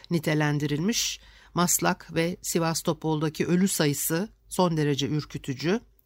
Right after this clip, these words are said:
Şubat bin sekiz yüz elli beşte Kırım'da on dokuz bin altı yüz kırk sekiz kişi tifus hastalığına yakalanmış. Bunların iki bin dört yüzü ölmüş, sekiz bin yedi yüz otuz sekizi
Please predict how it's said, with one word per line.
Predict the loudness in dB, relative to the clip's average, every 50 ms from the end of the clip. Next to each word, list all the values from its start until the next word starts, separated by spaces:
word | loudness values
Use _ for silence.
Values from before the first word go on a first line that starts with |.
| _ _
Şubat | -6 -2 0 2 4 4 4 2 0 -4 -2
bin | -2 0 0
sekiz | 2 0 0 2 2 2 2
yüz | 2 0 0
elli | 2 2 2 2 2 2
beşte | 2 2 2 0 -2 -2 -4
Kırım'da | -4 -2 0 2 2 2 2 2 0 0 0 -2 -4 _ -20 -20 -20 -20 -20 -20 -20 -4 4
on | 8 8 8 10 8
dokuz | 6 6 4 0 -2 0 0
bin | 2 2 2
altı | 4 4 2 2 2 2 0
yüz | 0 0 -2
kırk | -6 -8 -4 0
sekiz | 2 2 2 2 0 -2 0
kişi | -2 0 0 2 4 4 2 2 0 _ _ _
tifus | 0 0 0 2 0 -2 -2 -2
hastalığına | -4 -4 -4 -2 0 0 2 2 2 2 2
yakalanmış. | 2 0 0 0 0 0 0 -2 -4 -4 -4 -2 -2 -2 -4 -6 -10 -14 _ _ -20 -20 -20 -18 -8 0
Bunların | 2 4 6 8 8 8 6 4 4
iki | 0 -2 0 0 4 4
bin | 4 4 4
dört | 4 2 2 0 -2
yüzü | -4 -2 -2 -2 -2 -4 -4 -6 _ _ _ -2
ölmüş, | 0 0 2 2 2 2 2 0 -2 -6 -6 -8 _ -20 -20 -20 -20 -20 -20 _ -8
sekiz | -4 -2 0 2 2 2 2 2 2
bin | 0 0
yedi | 2 2 2 2 2 0
yüz | -2 0 0
otuz | -2 -2 -2 -2 -4 -2
sekizi | 0 0 0 0 0 -2 -2 -2 2 2 2 2 2